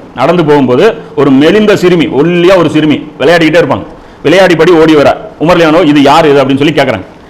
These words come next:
கேட்டவொன்னே அவன் சொல்றான், "உங்கள் பெண் பிள்ளைகளில் ஒருத்தி, எல்லாம் நம்ம வீட்டு பெண், பெண் குழந்தைங்கள்ல ஒண்ணுதான்" அப்படின்னு சொல்லும்போது, "யாரு?" அப்படிம்பாங்க. "என், யார் குழந்தை இது?" அப்படின்னா, "என் குழந்தை தான், என் மகள், உங்கள் பேத்தி தான்" அப்படிங்கிறாங்க.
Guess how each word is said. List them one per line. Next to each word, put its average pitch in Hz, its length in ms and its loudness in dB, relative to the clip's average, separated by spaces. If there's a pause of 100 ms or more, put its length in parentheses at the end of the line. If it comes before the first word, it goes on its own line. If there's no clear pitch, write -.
(100)
கேட்டவொன்னே 165 340 0
அவன் 160 120 0
சொல்றான், 160 240 0
"உங்கள் 170 200 0
பெண் 165 180 0
பிள்ளைகளில் 165 380 2
ஒருத்தி, 123 260 -2 (180)
எல்லாம் 156 160 -4
நம்ம 135 220 0
வீட்டு 143 220 -2
பெண், 127 240 -4 (200)
பெண் 143 180 -2
குழந்தைங்கள்ல 135 360 0
ஒண்ணுதான்" 113 300 -2 (400)
அப்படின்னு 147 260 -2
சொல்லும்போது, 147 260 0
"யாரு?" 143 300 2
அப்படிம்பாங்க. 113 320 -6 (240)
"என், 135 200 -2
யார் 139 200 0
குழந்தை 127 260 -2
இது?" 117 120 -2
அப்படின்னா, 120 320 -4
"என் 151 180 0
குழந்தை 135 260 0
தான், 107 180 -2
என் 135 140 0
மகள், 123 280 0 (320)
உங்கள் 143 240 0
பேத்தி 143 260 0
தான்" 131 160 0
அப்படிங்கிறாங்க. 110 300 -6